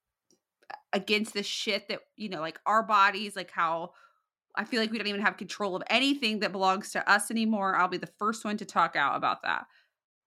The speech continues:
In the same sense, I will be the first one to acknowledge, especially, I mean, I have sons, so it's something that I've thought about on a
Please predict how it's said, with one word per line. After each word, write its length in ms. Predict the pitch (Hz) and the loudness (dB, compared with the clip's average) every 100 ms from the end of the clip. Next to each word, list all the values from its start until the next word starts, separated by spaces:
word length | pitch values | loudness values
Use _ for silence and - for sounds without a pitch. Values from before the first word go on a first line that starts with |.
| - | 2
In 140 | 233 | 4
the 80 | 240 | 4
same 300 | - 233 233 | 2 2 2
sense, 320 | - 196 202 | 2 2 2
I 100 | - | 2
will 80 | 196 | 2
be 100 | 185 | 2
the 100 | 190 | -2
first 360 | 196 208 208 214 | 0 2 2 2
one 360 | 202 190 190 190 - | 4 4 4 -2 -6
to 280 | 196 180 175 | -2 -2 -2
acknowledge, 600 | - 175 180 151 170 196 | -4 -2 2 2 2 -2
especially, 420 | - - 180 175 - | -2 -2 -2 -2 -2
I 80 | |
mean, 140 | 196 190 | 0 2
I 80 | 208 | 2
have 180 | 202 - | 2 2
sons, 380 | 226 220 190 | 0 0 0
so 100 | 175 | -4
it's 140 | 175 175 | -6 -4
something 280 | 202 202 190 | -2 -2 0
that 100 | 180 | 0
I've 160 | 175 | 2
thought 180 | 175 175 | 2 2
about 300 | 180 170 - - | 4 2 2 0
on 280 | 185 170 - | 2 2 -2
a 180 | 185 | -4